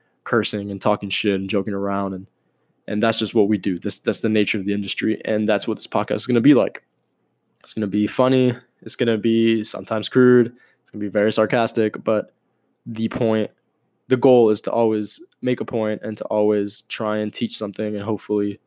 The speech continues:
um, you know, we all do some learning on this podcast. Um, so I appreciate you tuning into this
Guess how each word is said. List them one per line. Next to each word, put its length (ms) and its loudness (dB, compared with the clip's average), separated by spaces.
um, 320 -6
you 80 -2
know, 220 -6
we 120 8
all 160 6
do 120 0
some 220 -4
learning 220 -2
on 100 -6
this 140 -10
podcast. 520 -2
Um, 540 -4
so 540 4
I 80 4
appreciate 600 4
you 240 4
tuning 380 4
into 260 2
this 480 2